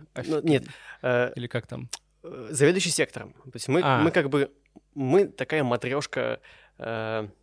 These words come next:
Speaker 1: в большой системе.
Speaker 2: Мгм.
Speaker 1: То есть сектор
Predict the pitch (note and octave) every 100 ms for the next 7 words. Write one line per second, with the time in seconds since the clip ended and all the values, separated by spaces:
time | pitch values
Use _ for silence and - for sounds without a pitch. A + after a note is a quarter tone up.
0 | _ _ _ _ _ - B2 A2 G#2+ -
1 | C3+ B2 - A#2+ A2 - - - - C3
2 | C#3 B2+ - - - _ _ - - -
3 | D3+ B2 A2